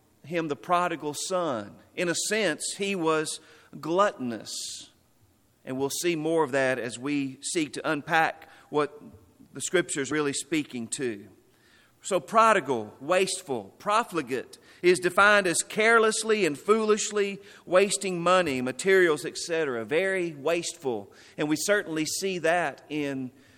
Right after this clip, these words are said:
in the story, the parable of the prodigal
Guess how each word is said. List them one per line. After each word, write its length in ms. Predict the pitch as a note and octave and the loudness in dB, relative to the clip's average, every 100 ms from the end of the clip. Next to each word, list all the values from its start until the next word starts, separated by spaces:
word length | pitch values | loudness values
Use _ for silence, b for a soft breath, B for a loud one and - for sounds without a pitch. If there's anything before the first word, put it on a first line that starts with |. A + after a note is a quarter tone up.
| b - | b -6
in 140 | D#3+ | -2
the 120 | D3 | -2
story, 520 | - - E3 D3+ C3 | -4 -2 0 2 0
the 120 | B2+ A#2+ | -2 -4
parable 520 | D#3 D3+ C#3 B2+ B2 | 0 0 0 -2 -4
of 160 | A#2 | -6
the 220 | A#2+ A#2+ A#2 | -6 -8 -8
prodigal 640 | - C#3 C3 B2 A#2 | -4 -2 -2 -4 -8